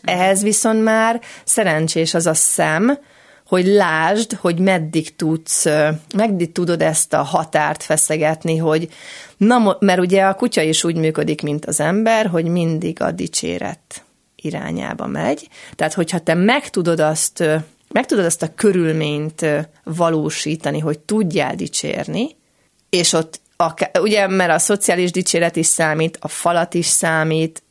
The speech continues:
de nagyon nem mindegy, hogy milyen viszonyban vagyunk ahhoz, hogy a szociális, tehát a, a szociális dicséreten azt értem, hogy de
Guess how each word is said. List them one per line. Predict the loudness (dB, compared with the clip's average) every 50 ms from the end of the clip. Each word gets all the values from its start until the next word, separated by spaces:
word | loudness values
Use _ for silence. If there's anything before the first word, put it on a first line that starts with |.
| _ -4
de | -2 0 2
nagyon | 4 4 4 2 2 2
nem | 2 2 2 2 0
mindegy, | 0 -2 -2 -2 0 0 2 0 0 -2 -4
hogy | -4 -2 0 2 2 0 -2 -4 -8 -10 _ _
milyen | 0 0 2 2 2 0 0
viszonyban | 0 0 0 0 0 0 0 0 2 2 0 0 0 0
vagyunk | 2 2 2 2 0 -2 -2 -2 -4 -2
ahhoz, | -2 -2 -2 0 -2 0 0 -2
hogy | -2 -4
a | -4 -4
szociális, | -4 -2 -4 -4 -4 -4 -4 -2 -4 -4 -6
tehát | -8 -8 -8 -8 -10 -12 -18 _ -12
a, | -10
a | -10 -10 -10 -8 -4
szociális | -2 -2 -2 0 0 -2 -2
dicséreten | -2 -4 -2 0 0 0 0 0 -2 -2
azt | 0 -2 -2 0 0
értem, | -2 0 0 0 0 2
hogy | 2 0 0
de | 0 0